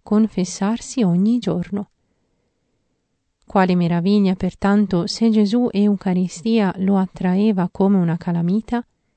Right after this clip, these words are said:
Infatti, nel celebrare la Santa Messa, dovunque si trovava, fu visto spesso sollevarsi in estasi mentre alzava la Sacra Ostia,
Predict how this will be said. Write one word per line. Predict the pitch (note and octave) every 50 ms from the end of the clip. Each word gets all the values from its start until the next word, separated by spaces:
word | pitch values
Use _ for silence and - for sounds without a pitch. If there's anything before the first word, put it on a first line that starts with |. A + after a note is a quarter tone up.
| _ _ _ _ _ _ _ _ _ _ _ _ _ _ _ _ -
Infatti, | E3+ E3+ F3 - - E3+ E3 F#3 - _ - E4+ E4+
nel | A#3+ E3+ F3
celebrare | F3+ - - F#3+ F3 F3+ E3 F3+ F#3 G3 G3+ F#3+
la | E3+ E3 F3+
Santa | - - F#3+ F3+ F3+ E3+ - G#3 G3+
Messa, | F#3+ F3 F3 D#3+ - - - G3 G3 G#3 - -
dovunque | F#3 F3+ F3 E3 G3+ A#3 C4 A#3+ - G#3 F#3+
si | - - F#3 F3+
trovava, | F3+ F#3+ F#3+ F#3 F3 F3 E3 F3 F3 F#3+ F#3+ G#3+ - _ _ _ _ _ _
fu | - - B3+ A#3
visto | B3 D4 E4 - - - A3+ G#3+
spesso | - - - D4 D#4 - - - B3 A#3
sollevarsi | - - A#3 G#3+ G#3 G#3 G3+ G#3+ A#3+ C4+ - - - - A#3+ -
in | A3+ A3 G#3+ G3
estasi | F#3+ F#3+ - - - F#3+ F#3 F#3+ F#3+ F#3+ F#3+ - _ _ _ _ _ _
mentre | F#3+ F#3 G3 G#3 G3+ - G3 F3+
alzava | E3+ E3+ F3 F3 - - G3+ A#3+ C4+ D4 D4 C4+
la | G3 F#3
Sacra | F3+ - - F3 E3+ - - G3 G3 F3
Ostia, | E3+ F3+ - - - - F#3 F#3+